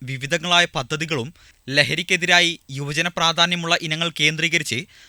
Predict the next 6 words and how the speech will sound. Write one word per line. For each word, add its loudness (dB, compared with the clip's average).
നിരവധി 0
ക്യാമ്പയിനുകളും 4
നടപ്പാക്കി 0
വരികയാണെന്നും 0
സൗജന്യ -2
നിയമസഹായത്തിനായി 0